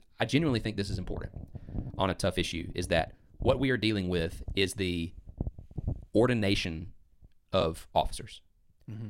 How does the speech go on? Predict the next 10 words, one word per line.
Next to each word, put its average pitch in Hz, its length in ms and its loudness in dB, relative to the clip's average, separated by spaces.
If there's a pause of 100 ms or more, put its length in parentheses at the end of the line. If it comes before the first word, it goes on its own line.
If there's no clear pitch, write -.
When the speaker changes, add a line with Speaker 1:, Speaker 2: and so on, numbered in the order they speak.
Speaker 1:
This 104 200 2
has 92 320 2
nothing 127 560 4
to - 80 0
do 87 440 2
with 92 180 2
Speaker 2:
Oh, 110 180 2
Speaker 1:
what 120 160 10
Speaker 2:
yeah. 98 120 6
Speaker 1:
sins 92 680 0